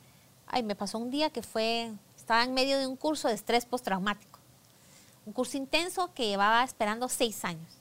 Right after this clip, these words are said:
Tenía un casamiento ese día. Llegan a peinarme a medio casamiento. Entonces, en mi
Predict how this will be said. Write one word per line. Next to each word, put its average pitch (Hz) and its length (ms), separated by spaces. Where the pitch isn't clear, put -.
Tenía 220 200
un 233 80
casamiento 208 520
ese 220 160
día. 254 160
Llegan 233 420
a 285 100
peinarme 240 560
a 226 60
medio 226 260
casamiento. 262 680
Entonces, 220 360
en 240 160
mi 202 220